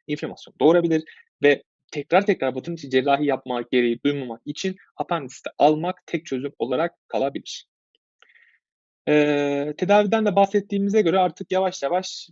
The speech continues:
apandisit konusunu kapatmanın vaktinin geldiğini düşünüyorum. Tabii apandisitten başladım çünkü dediğim gibi apandisit çok, eee, kolay anlaşılabilir bir hastalık olmasına rağmen aslında bir sürü saydığım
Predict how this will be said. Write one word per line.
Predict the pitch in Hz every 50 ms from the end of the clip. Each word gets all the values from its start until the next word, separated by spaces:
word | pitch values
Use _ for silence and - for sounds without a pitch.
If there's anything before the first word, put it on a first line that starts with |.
| _ -
apandisit | - 143 - 160 160 160 - - 165 -
konusunu | - 147 139 131 - - 147 170 190 180
kapatmanın | - 165 - 170 156 - 151 160 170 156
vaktinin | 135 - - 160 170 170
geldiğini | 151 131 143 147 151 147
düşünüyorum. | - - - -
Tabii | - 156 - 147
apandisitten | - 180 180 185 185 - - _ - 220 226 214
başladım | 208 202 - - 208 208 196
çünkü | - - 185 - 202 196 202 - - _ _ -
dediğim | 190 196
gibi | 170 139 127
apandisit | - - 175 170 - - 175 _ _ _ _ _ _ _
çok, | - - - 208 - - _ _ _ _ _ _ _ _ _ _ - 120
eee, | 123 123 123 123 123 123 120 123 123
kolay | - - 156 160 180 190 185
anlaşılabilir | - 135 131 127 127 - - 143 139 135 135 117 120 143 143 147 - -
bir | 123 120 117
hastalık | - - 120 - - 123 127 139
olmasına | - 127 127 127 127 170 165
rağmen | 156 156 170 170
aslında | - - - - 127 131
bir | 147
sürü | 143 - - - - 123
saydığım | - - 117 117 - - 135 143 151